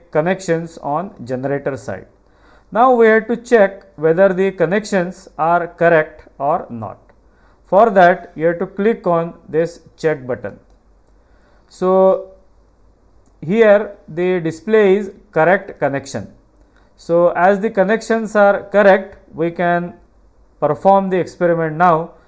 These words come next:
So here click on OK. So M C B is turned on and the motor will start rotating, and therefore armature of generator,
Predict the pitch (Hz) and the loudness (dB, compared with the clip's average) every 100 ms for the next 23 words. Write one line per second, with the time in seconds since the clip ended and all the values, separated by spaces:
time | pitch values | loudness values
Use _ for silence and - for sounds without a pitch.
0 | _ _ 156 151 147 190 180 175 180 - | _ _ -4 -4 -2 0 2 0 -4 -8
1 | 165 175 175 175 170 170 - _ _ _ | -4 -4 -4 -4 -4 -4 -10 _ _ _
2 | - 156 151 202 175 147 151 _ _ _ | -8 -6 -4 0 0 0 -6 _ _ _
3 | _ - 156 160 - 151 147 - 214 180 | _ -2 2 2 0 -6 -6 -4 -2 0
4 | 190 190 - - 165 175 170 - _ _ | -2 -4 -8 -8 -4 -2 -4 -12 _ _
5 | _ _ _ - 156 156 156 - 185 175 | _ _ _ -2 2 2 0 2 4 4
6 | 156 170 _ _ _ 147 160 151 160 - | 2 -6 _ _ _ -2 0 0 -2 -16
7 | _ _ - 151 165 165 165 - 135 143 | _ _ -6 2 6 6 4 -2 -10 0
8 | 156 156 196 196 - - 165 165 165 - | 0 4 4 4 0 -2 2 2 0 -10
9 | - - 156 160 160 - 143 143 202 170 | -12 0 2 2 -2 -6 -6 0 0 0
10 | 147 151 _ _ - 151 151 165 165 165 | -4 -6 _ _ -10 -6 0 0 2 2
11 | 165 165 135 139 151 190 190 165 151 165 | 2 0 -2 -2 0 0 2 2 2 -2
12 | - _ _ - 147 151 151 135 131 143 | -16 _ _ -2 2 2 2 -4 -4 0
13 | 180 156 143 143 | 0 2 0 -2